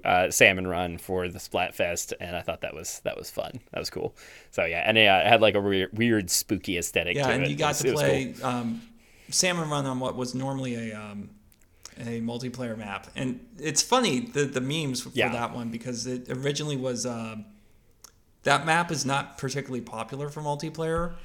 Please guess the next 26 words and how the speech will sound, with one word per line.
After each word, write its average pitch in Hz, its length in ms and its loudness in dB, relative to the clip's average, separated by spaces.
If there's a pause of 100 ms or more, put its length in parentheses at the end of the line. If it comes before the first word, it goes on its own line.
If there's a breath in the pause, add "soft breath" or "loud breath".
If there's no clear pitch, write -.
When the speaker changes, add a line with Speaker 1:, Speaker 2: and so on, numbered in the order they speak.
(460 soft breath)
Speaker 2:
So 147 180 0
people 170 460 4
were 143 160 2
saying, 147 560 8 (240)
Speaker 1:
<laughs> - 280 -20
Speaker 2:
"Oh, 185 520 6
they're," 156 260 0
you 156 160 -2
know, 143 60 2
it's 131 140 2
like, 131 200 2 (280 loud breath)
"We 233 140 8
have 254 180 6
to 247 100 2
defend 226 340 8
Inkopolis." 240 580 4
"Oh, 180 180 8
they're 143 140 2
taking 156 640 -4
Wahoo 160 340 2
World? 180 500 0
They 180 100 2
can 160 140 -4
keep 139 200 -6
Wahoo 117 300 -6
World." 107 400 -10